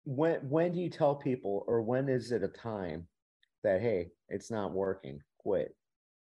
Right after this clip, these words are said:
And I'm like, "Hmm, I don't understand." And they asked me the question again, and I'm like, "Why,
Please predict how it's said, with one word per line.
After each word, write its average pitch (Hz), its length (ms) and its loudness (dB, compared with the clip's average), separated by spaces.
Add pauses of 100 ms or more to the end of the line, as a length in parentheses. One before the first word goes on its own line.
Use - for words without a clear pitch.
And 95 100 -6
I'm 92 140 -4
like, 87 180 -6 (760)
"Hmm, 92 180 -12 (640)
I 117 160 4
don't 117 220 2
understand." 110 640 -4 (920)
And 120 400 6 (200)
they 120 320 10
asked 117 400 6
me 123 80 0
the 104 80 0
question 131 480 2
again, 85 420 -6
and 107 140 -2
I'm 117 200 -2
like, 120 200 -2 (1700)
"Why, 113 260 6